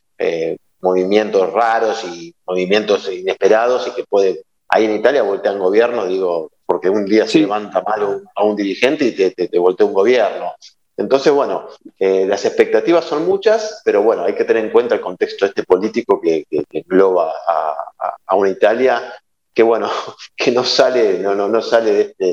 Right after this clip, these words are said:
Speaker 1: de este, de esta inestabilidad crónica, ya diríamos, ¿no? Porque no,
Speaker 2: Es
Speaker 1: la, la
Speaker 2: sorprendente.
Speaker 1: reforma que se
Speaker 2: Eh,
Speaker 1: hizo, ¿te acordás? Hace dos, tres años se hizo
Speaker 2: sí.
Speaker 1: una reforma que parecía bárbara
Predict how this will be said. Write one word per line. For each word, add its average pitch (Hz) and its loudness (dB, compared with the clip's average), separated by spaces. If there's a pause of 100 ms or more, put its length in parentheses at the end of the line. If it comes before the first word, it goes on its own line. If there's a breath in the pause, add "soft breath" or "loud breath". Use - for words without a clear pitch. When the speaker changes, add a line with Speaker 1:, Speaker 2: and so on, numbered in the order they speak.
Speaker 1:
de 92 0
este, 87 -6 (800)
de 117 0
esta 117 0
inestabilidad 104 2
crónica, 98 -2
ya 95 -2
diríamos, 87 -4 (100)
¿no? 139 0
Porque 85 -2
no, 85 -8
Speaker 2:
Es 175 -16 (260)
Speaker 1:
la, 208 8
la - 2
Speaker 2:
sorprendente. 165 2
Speaker 1:
reforma 156 -2
que - -2
se 185 4
Speaker 2:
Eh, 175 2
Speaker 1:
hizo, 156 2
¿te 120 2
acordás? 110 0
Hace 113 -12 (140)
dos, 131 2
tres - -4
años 143 2
se 120 -2
hizo 110 -4
Speaker 2:
sí. 185 4
Speaker 1:
una 165 0
reforma 147 -2
que - -8
parecía 190 0
bárbara 180 0